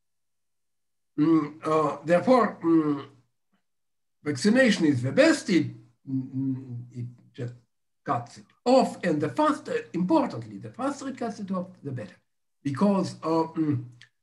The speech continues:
uh, mm, in, in partial vaccinated people, in, and then in unvaccinated, uh,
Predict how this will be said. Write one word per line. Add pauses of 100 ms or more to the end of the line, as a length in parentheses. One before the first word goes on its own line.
(340)
uh, (100)
mm, (960)
in, (760)
in (280)
partial
vaccinated (120)
people, (100)
in, (1200)
and
then
in
unvaccinated,
uh,